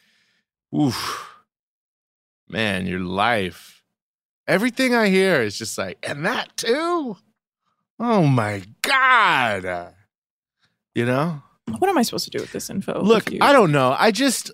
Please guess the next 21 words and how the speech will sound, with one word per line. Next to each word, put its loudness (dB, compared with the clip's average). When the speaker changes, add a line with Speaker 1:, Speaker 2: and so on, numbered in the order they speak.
Speaker 1:
this 2
may 6
not 4
surprise -2
you, -4
but -2
I 4
grew 2
up 0
pretty 2
privileged. -6
Speaker 2:
Oh -6
my -12
God. -8
Speaker 1:
And, 2
uh, 2
your -2
life 2
bums 2
me 0
out. 2